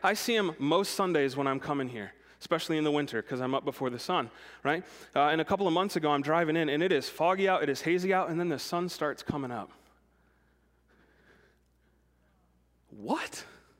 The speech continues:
Like, normally when it's foggy out, it's, like, gray, and it looks like death, right? Coolest mix ever. And right now we've got thunderstorms, right? How many of you enjoy thunderstorms?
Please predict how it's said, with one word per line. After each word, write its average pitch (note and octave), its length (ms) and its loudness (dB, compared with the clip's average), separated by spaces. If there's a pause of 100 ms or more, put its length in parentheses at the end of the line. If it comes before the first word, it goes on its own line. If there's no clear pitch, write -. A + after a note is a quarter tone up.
(1600)
Like, D3+ 140 0
normally A#3 300 2
when F3 120 0
it's - 120 -4
foggy F3+ 300 0
out, C3 80 2
it's, D#3 120 -2
like, C3+ 180 0
gray, B2+ 460 -2 (100)
and C#3 100 -6
it C3+ 60 -2
looks D3+ 160 -4
like A#2 200 -4
death, B2+ 380 -8 (720)
right? D3+ 200 -4 (1000)
Coolest G#3 420 -2
mix D#3 300 -4
ever. C#3+ 360 -6 (640)
And C#3+ 80 2
right F3 100 4
now G3 120 4
we've E3+ 100 2
got D#3+ 160 2
thunderstorms, C#3+ 680 -2
right? D3 120 2
How F3+ 120 0
many G#3 100 2
of G3 80 0
you G3 120 2
enjoy D#3+ 260 2
thunderstorms? B2+ 640 -4